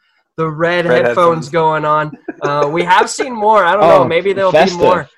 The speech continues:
Speaker 1: Maybe there'll be more coming as the episode moves along. But it's holiday
Speaker 2: <laughs>
Speaker 1: season, baby. Uh, and here we are, Christmas and things right around the corner.
Speaker 3: What
Speaker 1: We
Speaker 3: about
Speaker 1: thought it would be perfect.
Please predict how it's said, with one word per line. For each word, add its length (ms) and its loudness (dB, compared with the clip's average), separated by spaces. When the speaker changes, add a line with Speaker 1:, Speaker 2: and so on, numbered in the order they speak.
Speaker 1:
Maybe 200 -4
there'll 140 -2
be 160 -4
more 240 -4
coming 420 -8
as 160 -10
the 140 -10
episode 480 -12
moves 260 -12
along. 380 -8
But 180 -14
it's 200 -6
holiday 400 2
Speaker 2:
<laughs> 0 -
Speaker 1:
season, 400 -6
baby. 400 -2
Uh, 340 -4
and 140 -6
here 160 -6
we 100 -4
are, 220 0
Christmas 460 -10
and 120 -14
things 260 -10
right 200 -6
around 220 -6
the 60 -14
corner. 340 -6
Speaker 3:
What 40 2
Speaker 1:
We 60 2
Speaker 3:
about 300 4
Speaker 1:
thought 40 -8
it 60 -6
would 180 -10
be 180 -18
perfect. 560 -16